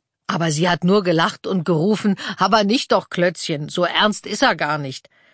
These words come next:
Sein Humor ist nur ein bisschen schreckhaft und traut sich noch nicht richtig raus.“ Und so war's ja wohl auch.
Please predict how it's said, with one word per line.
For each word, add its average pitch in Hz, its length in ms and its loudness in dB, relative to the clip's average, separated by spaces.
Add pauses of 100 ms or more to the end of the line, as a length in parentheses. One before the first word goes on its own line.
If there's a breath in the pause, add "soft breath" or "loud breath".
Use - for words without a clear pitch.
(120)
Sein 147 300 -8
Humor 170 320 0
ist 208 140 0
nur 254 180 2
ein 262 180 0
bisschen 208 360 -2
schreckhaft 196 540 -2 (280 loud breath)
und 175 180 -6
traut 170 280 -2
sich 175 180 -4
noch 156 140 -2
nicht 160 240 -2
richtig 151 400 -4
raus.“ 151 400 -4 (840)
Und 143 180 -10
so 139 160 -8
war's 160 280 -4
ja 160 160 -4
wohl 156 140 -6
auch. - 300 -6